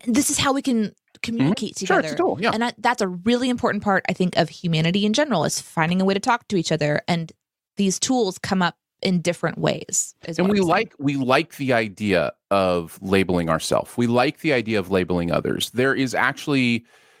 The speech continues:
Speaker 2: a, uh, a very, uh, <laughs> yes, I thought they said idiot gram. No?
Speaker 1: Nope.
Speaker 2: No, not
Speaker 1: Different.
Speaker 2: idiot gram, Enneagram. Uh, there is, there is some benefit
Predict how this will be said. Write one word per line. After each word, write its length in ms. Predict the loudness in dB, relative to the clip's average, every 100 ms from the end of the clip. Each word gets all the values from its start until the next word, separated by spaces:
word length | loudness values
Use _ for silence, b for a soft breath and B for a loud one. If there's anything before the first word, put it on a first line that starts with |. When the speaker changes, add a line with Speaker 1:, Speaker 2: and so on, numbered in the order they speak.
| b -4
Speaker 2:
a, 340 | 0 0 0 0
uh, 360 | 0 2 0 0
a 120 | -4
very, 720 | -2 0 0 0 -2 -4 -4 -8 _ _ -2
uh, 200 | 0 0
<laughs> 20 |
yes, 360 | -2 -4 -2 -4
I 40 | -2
thought 220 | 2 2
they 60 | 0
said 220 | -4 -2
idiot 300 | 0 0 0
gram. 320 | 0 0 -2 -2
No? 220 | -2 -2 -2
Speaker 1:
Nope. 180 | -6 -2
Speaker 2:
No, 260 | 0 0 -4 _
not 100 | 0
Speaker 1:
Different. 180 | 0 0
Speaker 2:
idiot 260 | -2 -2 -2
gram, 300 | -2 -2 -4 -4
Enneagram. 460 | 0 0 0 -2 -6 B B B B
Uh, 400 | 0 2 2 0
there 540 | -4 -2 2 2 0 -2
is, 600 | -2 2 2 0 -2 -6
there 240 | -2 0 0
is 80 | 0
some 180 | -2 0
benefit 500 | 2 0 0 -2